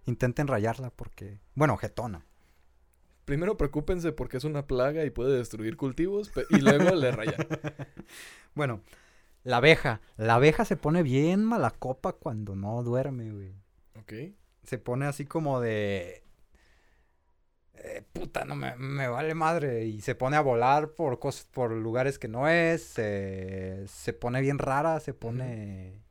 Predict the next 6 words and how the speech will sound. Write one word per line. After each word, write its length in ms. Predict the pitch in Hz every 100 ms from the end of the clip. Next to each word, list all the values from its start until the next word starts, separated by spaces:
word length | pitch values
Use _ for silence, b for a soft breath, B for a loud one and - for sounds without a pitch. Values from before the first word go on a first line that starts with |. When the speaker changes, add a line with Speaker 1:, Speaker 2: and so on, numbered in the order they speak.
| - _ -
Speaker 1:
como 180 | 107
bien 180 | 110 120
histérica, 480 | 131 - 123 123 131
bien 200 | 123 120
estresada. 720 | 123 - 127 113 113 110 127 - _ _ -
Speaker 2:
Ok. 160 | 120